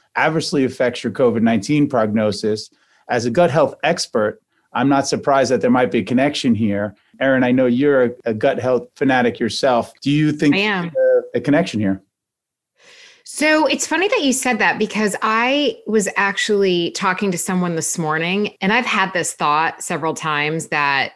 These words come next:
Speaker 2: there's a certain amount of people that I know who've either been exposed or have, you know, not been super conservative with socially distancing and mask wearing and traveling. And even myself, I keep thinking, like, "How have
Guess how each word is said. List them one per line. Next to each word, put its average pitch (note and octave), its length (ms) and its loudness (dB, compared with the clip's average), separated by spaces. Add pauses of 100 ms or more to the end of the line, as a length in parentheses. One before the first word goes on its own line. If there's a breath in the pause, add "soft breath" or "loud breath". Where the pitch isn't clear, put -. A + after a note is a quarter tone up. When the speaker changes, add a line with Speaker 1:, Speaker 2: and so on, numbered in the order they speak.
(140)
Speaker 2:
there's G#3 260 -2
a - 40 -8
certain B3 240 0
amount F#3+ 260 0
of - 120 -12
people C#3+ 640 -4 (120)
that E3 120 -2
I D3+ 180 0
know D3 680 -2 (380 soft breath)
who've G3 200 0
either A#3 200 4
been G#3+ 160 2
exposed F#3+ 1040 2
or E3 380 0
have, C#3+ 220 -8 (200)
you F3 140 -4
know, D#3+ 100 -4
not F3 340 0
been E3+ 340 0
super - 400 -2
conservative E3 1040 0
with D#3+ 220 -2
socially D#3+ 460 -2
distancing G3+ 760 0
and C#3 240 -6
mask G3+ 380 0
wearing E3+ 180 0
and C#3 100 -4
traveling. G3 580 -2 (760 loud breath)
And G#3+ 360 2
even C#4 260 2
myself, F#3 920 2 (180)
I A3 100 -2
keep C4 360 -4
thinking, B3 380 0
like, F#3+ 160 -2
"How C#4 320 -2
have - 120 -4